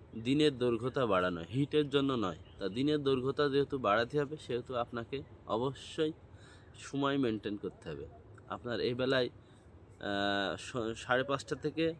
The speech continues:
সাড়ে দশটা, পাঁচটা, ছটা, সাতটা, আটটা, নটা, দশটা, প্রায় ছ ঘন্টা আপনাকে এই ভোর, এই শীতের মধ্যে জ্বালাইতে হবে।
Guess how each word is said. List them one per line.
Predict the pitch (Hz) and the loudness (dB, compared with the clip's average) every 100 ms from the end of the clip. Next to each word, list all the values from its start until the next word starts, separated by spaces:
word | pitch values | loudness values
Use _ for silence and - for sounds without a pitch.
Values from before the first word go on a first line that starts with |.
| - | 0
সাড়ে | 131 131 | 2 2
দশটা, | 139 131 - 143 - - - - - - - | 0 -2 -6 -8 -10 -20 -20 -20 -20 -20 -12
পাঁচটা, | 104 104 - | -10 -10 -12
ছটা, | 101 95 95 | -10 -8 -8
সাতটা, | 95 - - - | -10 -12 -14 -12
আটটা, | 104 - - 107 | -12 -12 -12 -10
নটা, | 95 87 104 | -8 -10 -10
দশটা, | 92 87 - - - | -8 -10 -10 -18 -6
প্রায় | 143 | -4
ছ | 143 - | -2 2
ঘন্টা | 120 117 113 120 | 2 2 0 -2
আপনাকে | 107 110 110 113 - | -2 -4 -2 -2 -4
এই | 117 110 | -6 -4
ভোর, | 101 117 - | -2 -4 -4
এই | 113 | -8
শীতের | 113 127 131 113 | -8 -4 -2 0
মধ্যে | 110 117 147 - - - 104 | -2 -6 -10 -12 -12 -6 0
জ্বালাইতে | 98 92 - | 0 0 -2
হবে। | 82 - - | -8 -10 -16